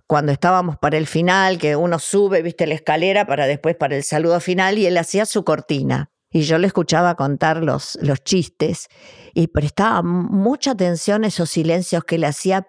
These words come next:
para la respuesta del público. Era un genio, muy buena persona, un caballero, la verdad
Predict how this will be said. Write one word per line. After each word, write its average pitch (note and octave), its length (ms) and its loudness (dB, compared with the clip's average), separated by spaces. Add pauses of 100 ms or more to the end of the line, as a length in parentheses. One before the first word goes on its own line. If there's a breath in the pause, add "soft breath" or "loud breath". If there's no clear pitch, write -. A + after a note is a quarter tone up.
(140)
para D#3 240 0
la E3 120 2
respuesta F3+ 600 -2
del D#3 160 0
público. - 800 -4 (280)
Era A3+ 220 0
un C4+ 80 0
genio, C3 640 0 (260)
muy G3+ 160 2
buena D#3+ 260 0
persona, D3+ 1040 -2
un D#3 200 -4
caballero, C#3 580 -2
la C3+ 160 0
verdad D3+ 260 -2